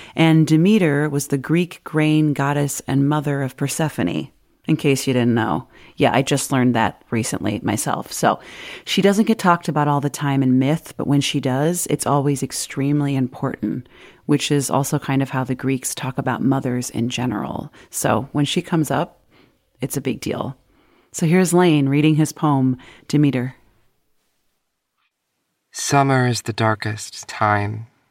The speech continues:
Speaker 2: for what it remembers. Watch agave light slurry through thickness and fold back into loam. Dark mulch,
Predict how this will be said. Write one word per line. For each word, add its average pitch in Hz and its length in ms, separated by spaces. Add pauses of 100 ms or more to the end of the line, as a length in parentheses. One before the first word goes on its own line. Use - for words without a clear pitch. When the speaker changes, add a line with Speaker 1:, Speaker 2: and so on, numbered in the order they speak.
(120)
Speaker 2:
for 107 300
what 104 200
it 104 160
remembers. 107 840 (1500)
Watch 101 460
agave 104 560
light 98 320 (320)
slurry 110 840
through 107 260
thickness 98 920
and 101 320
fold 98 920
back 95 280
into 104 280
loam. 104 720 (720)
Dark 101 280
mulch, 104 640